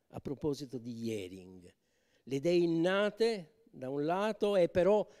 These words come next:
con grande paura è andato oltre. La storia e la comparazione. Trentino, un idealista, nasce giusnaturalista, per così dire, un orizzonte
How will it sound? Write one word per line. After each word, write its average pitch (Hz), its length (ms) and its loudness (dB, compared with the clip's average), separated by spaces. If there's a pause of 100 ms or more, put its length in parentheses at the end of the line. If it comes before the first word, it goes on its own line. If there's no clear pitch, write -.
(340)
con 143 180 -10
grande 180 400 -2
paura 196 600 4
è 143 140 -4
andato 165 640 2
oltre. 131 760 0 (180)
La 160 140 -6
storia 311 440 0
e - 20 4
la 247 120 0
comparazione. 139 1040 -8 (1000)
Trentino, 202 600 -2
un 196 80 0
idealista, 196 680 0
nasce 240 680 6 (520)
giusnaturalista, 220 1300 4
per 117 140 -2
così 135 260 -2
dire, 147 220 2
un 285 420 6
orizzonte 175 1400 6